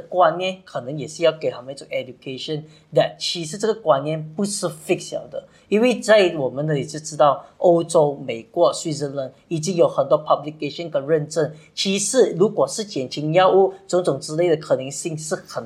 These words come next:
大，不只是像以前传统讲治疗就是一生人，已经没有这样子了。所以我会给病人知道自己的生活自己负责，然后用我的方式跟他解释了过后，他们也了解，连甚至他们会跟我的 method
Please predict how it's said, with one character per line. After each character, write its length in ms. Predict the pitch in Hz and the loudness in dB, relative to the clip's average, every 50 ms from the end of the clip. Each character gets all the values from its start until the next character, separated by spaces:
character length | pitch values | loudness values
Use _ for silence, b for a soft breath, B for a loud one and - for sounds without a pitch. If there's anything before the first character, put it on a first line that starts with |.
| 104 101 - | -12 -8 -4
大， 240 | 143 123 113 - b b b b b b b | -4 -2 -4 -4 b b b b b b b
不 80 | - 151 | 0 0
只 160 | - - 151 | 0 0 -6
是 120 | - 180 175 | -6 -6 -2
像 200 | 156 - 202 185 - | 2 2 2 2 2
以 100 | 156 135 | -4 -8
前 220 | 120 - 151 156 156 | -6 -4 -4 -4 -2
传 260 | - - 170 165 165 | 0 0 0 0 0
统 160 | 139 131 127 | -4 -8 -6
讲 160 | - 113 101 - - - | -4 -6 -6 -6 -8 -6
治 180 | - - 214 - | -2 0 2 2
疗 140 | - 143 | 2 0
就 100 | - - | -2 -4
是 100 | 151 165 | -8 -6
一 80 | 160 160 | -6 -6
生 280 | 151 - - 139 123 117 | -6 -4 -4 -6 -6 -6
人， 120 | 117 120 - b b b | -12 -14 -18 b b b
已 140 | b 156 123 | b -8 -6
经 180 | - 139 139 151 | -6 -4 -4 -2
没 60 | 156 | -2
有 80 | 147 151 | -2 0
这 100 | 160 139 | 0 -2
样 100 | 131 131 | -4 -4
子 140 | - - | -8 -10
了。 160 | 175 - - B B B B B | -10 -10 -10 B B B B B
所 160 | - - 302 | 2 4 6
以 40 | 311 | 8
我 120 | 247 170 | 8 8
会 100 | 170 233 | 8 6
给 220 | - - 170 143 135 | 6 6 4 4 4
病 240 | - - 220 202 170 | 2 0 0 2 2
人 100 | 165 151 | 2 0
知 160 | 156 165 151 | -2 -4 2
道 320 | 160 175 180 196 196 B B B B | 4 4 4 4 2 B B B B
自 160 | - 302 294 | -2 -2 -2
己 160 | 302 - 160 | -2 -2 -8
的 100 | 135 143 | -8 -8
生 160 | - - 165 139 | -8 -8 -6 -2
活 180 | 143 170 - - | -2 -2 -2 -2
自 100 | - - | -4 -10
己 160 | 160 - 127 113 | -12 -10 -12 -12
负 220 | - - 151 139 | -10 -8 -8 -8
责， 240 | - - 120 - - b b b | -6 -6 -8 -8 -10 b b b
然 140 | b 175 170 | b 4 6
后 140 | 170 226 226 | 6 6 4
用 320 | 185 220 254 254 226 180 | 6 4 4 4 4 4
我 100 | 135 120 | 4 2
的 100 | 123 139 | 2 2
方 280 | 131 - 160 143 135 139 | -2 0 0 0 0 -2
式 200 | - - 180 156 127 | -6 -4 -4 -2 -2
跟 160 | - 160 156 | 0 0 2
他 100 | 139 139 | 2 0
解 340 | 139 - - 147 131 120 110 | -2 -4 -8 -8 -6 -6 -6
释 160 | - - 180 | -6 -6 -4
了 80 | 151 135 | -4 -4
过 160 | - - 156 139 | -2 0 0 2
后， 180 | 143 131 - B B B | 2 2 0 B B B
他 100 | - 180 | 2 2
们 180 | 165 180 202 190 | 4 2 2 2
也 120 | 151 131 | 2 0
了 280 | - 123 117 117 131 151 | 0 0 0 0 0 -2
解， 380 | 156 - 127 120 131 180 - B B B B B | -4 -6 -2 0 0 -2 -2 B B B B B
连 180 | 143 151 156 | 0 0 0
甚 260 | 156 - 208 202 202 | 2 4 4 4 4
至 200 | 202 202 214 196 | 2 0 -2 -4
他 160 | - - - 143 | -4 -2 -4 -4
们 100 | 135 127 | -4 -4
会 100 | 156 156 | -8 -6
跟 220 | 156 151 139 131 | -4 -4 -4 -2
我 100 | 123 117 | -4 -6
的 160 | 117 123 120 - _ _ - - | -6 -8 -12 -12 _ _ -8 -8
method 400 | 139 - - - 190 185 180 | -8 -4 0 4 4 4 4